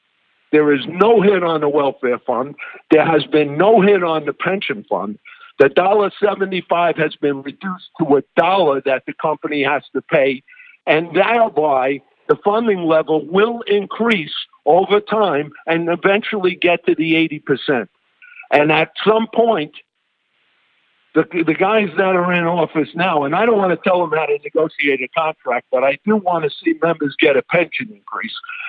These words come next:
At some point, that dollar seventy-five or the money that the company was contributing in order to get the pension back to,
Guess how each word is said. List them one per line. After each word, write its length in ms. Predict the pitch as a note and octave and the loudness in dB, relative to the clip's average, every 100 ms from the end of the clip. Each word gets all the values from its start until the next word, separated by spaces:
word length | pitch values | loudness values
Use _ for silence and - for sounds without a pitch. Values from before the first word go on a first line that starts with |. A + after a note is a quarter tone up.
| - | 0
At 180 | D3+ - - | 0 0 2
some 220 | A3 G#3 - | 2 2 0
point, 380 | G3+ G3+ C#3+ A#2+ - _ _ | 0 2 0 -4 -16 _ _
that 240 | E3 F3 - | 2 2 2
dollar 340 | F#3+ G3 E3+ - | 2 2 -2 0
seventy-five 920 | F#3 F3 F3 F3+ - G#3+ G3+ C#3 D3+ | -2 -2 -6 -8 -2 0 2 0 0
or 160 | C#3+ C#3 | 0 2
the 120 | C#3+ | 0
money 320 | E3 G#3 F3 | 0 0 0
that 200 | D#3 D#3 | 0 -2
the 80 | E3 | -4
company 460 | - F3+ - E3+ E3 | -4 -4 -4 -4 0
was 240 | D#3 - | 0 0
contributing 760 | - C#3+ - G3+ G3 D#3+ D#3 | -4 0 2 2 2 0 0
in 160 | D3 C#3+ | 0 2
order 300 | D#3+ F#3 F3 | 4 4 2
to 180 | - D#3 _ - | -2 -8 _ 4
get 260 | G#3+ - _ _ _ _ _ _ _ _ _ _ _ - | 4 2 _ _ _ _ _ _ _ _ _ _ _ -2
the 100 | E3 | 0
pension 520 | - G#3 G3+ F#3+ D#3+ | 2 2 2 -2 0
back 340 | E3+ G3+ - | 0 0 -2
to, 160 | D#3+ | 0